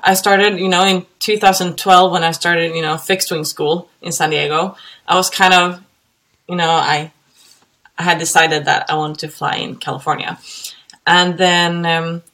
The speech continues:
whenever I was gonna do my internship, I went to California first because I figured California has, you know, good weather all the time, which, warm weather, which we don't have in Sweden. Um, they have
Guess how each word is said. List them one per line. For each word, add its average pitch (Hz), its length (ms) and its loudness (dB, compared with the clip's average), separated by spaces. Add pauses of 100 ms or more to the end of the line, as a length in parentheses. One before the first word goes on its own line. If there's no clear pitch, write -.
(160)
whenever 175 720 0
I 170 80 2
was 170 160 -2
gonna 170 220 -4
do 160 180 -6
my 156 220 -4
internship, 175 580 -6 (200)
I 165 200 0
went 160 280 -4
to - 80 -12
California 151 520 -10
first - 280 -10
because 233 360 2
I 220 140 2
figured 208 420 0 (300)
California 196 640 2
has, 165 400 -2
you 160 60 -8
know, 160 240 -4
good 185 180 0
weather 175 460 0
all 185 100 0
the 185 80 0
time, 190 400 -8
which, - 420 -2 (260)
warm 175 320 -2
weather, 170 360 -2
which 175 220 -8
we 170 60 -8
don't 165 160 -4
have 160 120 -2
in 160 140 -6
Sweden. 170 640 -4 (560)
Um, 180 580 2 (220)
they 185 220 4
have 170 440 4